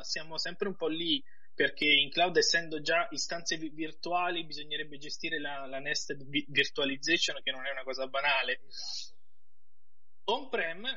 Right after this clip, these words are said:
Speaker 1: inizia, on-prem sul ferro inizia ad avere senso, secondo me.
Speaker 2: Eh, no, allora sicuramente, eh, a livello di bare metal <clears throat> ha molto senso, ma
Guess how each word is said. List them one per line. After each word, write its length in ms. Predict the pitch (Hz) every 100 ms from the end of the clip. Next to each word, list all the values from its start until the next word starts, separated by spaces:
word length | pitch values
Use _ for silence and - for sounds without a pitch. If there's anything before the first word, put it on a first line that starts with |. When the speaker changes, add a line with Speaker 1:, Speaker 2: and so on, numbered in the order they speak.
| - -
Speaker 1:
inizia, 760 | 175 147 - - 143 139 135 180
on-prem 480 | 190 196 202 147
sul 260 | 131 - 185
ferro 800 | - 139 131 135 165 220 - - -
inizia 720 | 185 135 - 143 131 123 120
ad 120 | 123
avere 260 | 117 117
senso, 420 | 113 - 101 - 107
secondo 460 | - 110 113 110
me. 200 | 110 - - - - - - - - - -
Speaker 2:
Eh, 440 | 147 143 147 147
no, 220 | 185 190
allora 320 | 135 165 170 131
sicuramente, 760 | 143 160 151 180 170 151 131
eh, 40 |
a 140 | 120 120
livello 360 | 120 135 135
di 280 | 127 127 123
bare 240 | 117 - 127
metal 420 | 127 135 123 -
<clears throat> 480 | - - 190 180 151
ha 80 |
molto 280 | 117 117 104
senso, 480 | - 147 110 98 - - - -
ma 160 | 139